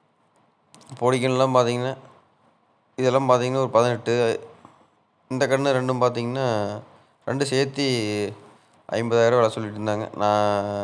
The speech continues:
ஒவ்வொரு கன்று இருபத்தேழு ரூபா கண்டிஷன் கணக்கு பண்ணி சொல்லிட்டு இருந்தாங்க. ஒண்ணு இருபத்தி அஞ்சு, இருபத்தி நாலு அந்த ரேஞ்சுக்கு சொல்லிட்டு இருந்தாங்க. ரெண்டு சேர்த்து நாற்பத்தி மூணு ரூபாய்க்கு விற்பனை ஆயிருந்ததுங்க. இந்த ரெண்டு க-, கிடா கன்று சேர்ந்து நாற்பத்தி மூணாயிரத்துக்கு, ரெண்டாயிரத்துக்கு விற்பனை ஆயிருக்குன்னு சொல்லி சொல்லியிருந்தாருங்க.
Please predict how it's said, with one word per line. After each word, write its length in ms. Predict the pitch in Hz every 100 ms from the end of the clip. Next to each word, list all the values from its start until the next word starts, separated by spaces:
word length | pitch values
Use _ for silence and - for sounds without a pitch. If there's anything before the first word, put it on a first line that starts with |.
| 110 -
ஒவ்வொரு 260 | 110 117 123
கன்று 220 | 117 143
இருபத்தேழு 360 | 135 131 131 131
ரூபா 120 | 123
கண்டிஷன் 360 | 117 123 143 139
கணக்கு 240 | 123 113
பண்ணி 200 | 117 123
சொல்லிட்டு 280 | 123 120 110
இருந்தாங்க. 260 | 110 113 82
ஒண்ணு 180 | 107 104
இருபத்தி 300 | 117 117 117
அஞ்சு, 220 | 117 165
இருபத்தி 260 | 143 120
நாலு 180 | 120 123
அந்த 140 | 120 113
ரேஞ்சுக்கு 340 | 113 113 113
சொல்லிட்டு 280 | - 113 107
இருந்தாங்க. 300 | 110 110 110 - - _ - - _ _ -
ரெண்டு 180 | 143
சேர்த்து 260 | 143 139 139
நாற்பத்தி 360 | 127 123 127 123
மூணு 180 | 123 117
ரூபாய்க்கு 360 | 120 120 120 123
விற்பனை 340 | 110 107 110
ஆயிருந்ததுங்க. 380 | 107 107 104 104
இந்த 120 | 101
ரெண்டு 160 | 101 101
க-, 100 | 104 101 104 104
கிடா 200 | 107 110
கன்று 220 | 110 120
சேர்ந்து 320 | 117 120 127 - - - - - - -
நாற்பத்தி 500 | 110 123 127 123 - - - _ _ _ _ -
மூணாயிரத்துக்கு, 600 | 110 110 120 117 123 95 -
ரெண்டாயிரத்துக்கு 460 | - 120 120 120 127
விற்பனை 280 | 120 117 117
ஆயிருக்குன்னு 360 | 110 107 113
சொல்லி 200 | 117 113 110 107
சொல்லியிருந்தாருங்க. 640 | 101 104 107 104 107 101